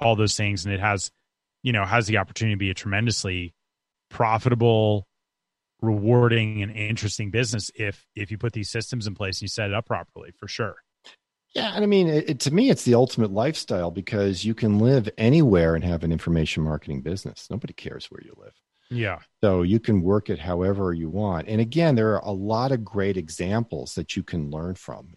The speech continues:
Speaker 2: um, you know, even to the software you use, et cetera. But I just think that anybody who's been, you know, whether you're a lawyer, a physician, um, like I said, a store owner,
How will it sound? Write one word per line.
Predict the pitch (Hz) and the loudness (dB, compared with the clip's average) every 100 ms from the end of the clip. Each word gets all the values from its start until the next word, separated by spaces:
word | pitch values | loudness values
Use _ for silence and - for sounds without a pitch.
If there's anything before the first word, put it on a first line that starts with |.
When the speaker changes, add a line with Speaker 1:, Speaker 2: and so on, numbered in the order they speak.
| 80 | -12
Speaker 2:
um, | 76 76 76 - _ _ _ _ _ _ _ | -10 -8 -10 -14 _ _ _ _ _ _ _
you | 101 | -4
know, | 78 71 | -4 -2
even | 123 131 110 95 - - | 0 0 0 -4 -12 -14
to | 110 | -10
the | 87 | -8
software | - - 104 98 - 78 | -2 2 2 2 -2 -2
you | 71 | -2
use, | 69 69 76 | -6 -10 -12
et | - | -8
cetera. | - 92 73 62 - | -4 -2 -4 -10 -6
But | 87 80 - - | -4 -4 -8 -8
I | - 139 | 2 4
just | 156 - | 4 2
think | 131 110 | 0 2
that | 98 | 2
anybody | 110 127 117 107 104 | 4 2 2 2 2
who's | 87 95 | -2 -4
been, | - 87 87 | -4 -6 -4
you | 85 | -6
know, | |
whether | 76 85 | -2 -2
you're | 80 73 | -2 -4
a | 64 73 | -6 -8
lawyer, | 71 107 120 120 117 104 | -2 4 4 6 2 0
a | 117 | -8
physician, | - 71 - 113 - 113 110 101 - - - - | -10 -8 -2 0 0 0 0 -2 -8 -20 -20 -8
um, | 98 85 82 | -4 -2 0
like | 82 80 | 0 -2
I | |
said, | 76 - 65 - | -2 -2 -4 -4
a | - | -8
store | - - 107 107 107 | -4 4 6 6 6
owner, | 104 107 | 4 4